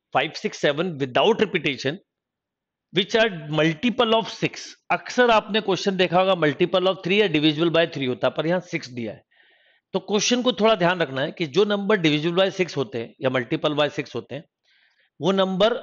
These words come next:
टू and थ्री से डिवाइड होना चाहिए। तो टू and थ्री से डिवाइड जब भी होगा कि जब नंबर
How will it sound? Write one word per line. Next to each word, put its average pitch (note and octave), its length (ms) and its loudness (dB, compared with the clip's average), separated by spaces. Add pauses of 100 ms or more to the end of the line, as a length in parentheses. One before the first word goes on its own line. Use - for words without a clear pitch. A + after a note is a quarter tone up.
(340)
टू A3+ 180 2
and A3 220 0
थ्री E3 180 0
से G3 160 0
डिवाइड C3+ 340 0
होना B2+ 220 -2
चाहिए। C3+ 320 -10 (200)
तो E3 80 -2
टू G3+ 280 0
and G#3+ 140 -2
थ्री G3+ 180 0
से A3 140 2
डिवाइड F#3+ 300 2
जब D#3+ 140 0
भी G3+ 100 0
होगा G3+ 260 4
कि G3 160 -4
जब F3 180 2
नंबर F3+ 320 0